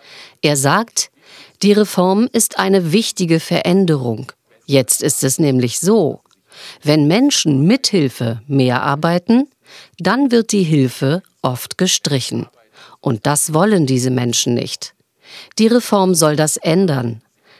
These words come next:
Es soll sich finanziell wieder lohnen, mehr zu arbeiten.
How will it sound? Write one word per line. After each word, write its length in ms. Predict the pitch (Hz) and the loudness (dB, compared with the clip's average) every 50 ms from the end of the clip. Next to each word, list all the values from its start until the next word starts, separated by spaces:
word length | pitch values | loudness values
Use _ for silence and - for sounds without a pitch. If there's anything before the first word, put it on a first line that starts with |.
| _ - | _ -2
Es 180 | - 175 160 - | 0 0 2 2
soll 220 | 208 214 247 240 | 2 2 2 2
sich 200 | 214 220 196 - | 0 -2 -2 -2
finanziell 720 | - - 262 262 254 240 220 202 - - - 190 175 165 151 | -2 0 2 2 2 2 2 0 0 2 2 2 2 2 0
wieder 220 | 147 139 147 143 | 0 0 0 0
lohnen, 540 | 143 143 165 190 202 214 202 190 190 185 170 _ _ _ _ - | 0 0 2 2 4 4 4 4 2 0 -2 _ _ _ _ -2
mehr 340 | 147 143 139 131 117 117 117 - | 0 2 2 2 0 -4 -8 -8
zu 260 | - - - 226 - - | -6 -4 -4 -4 -2 -2
arbeiten. 600 | 151 147 127 117 123 113 110 - - 110 110 113 | -4 -4 -2 -4 -6 -6 -6 -6 -6 -6 -6 -6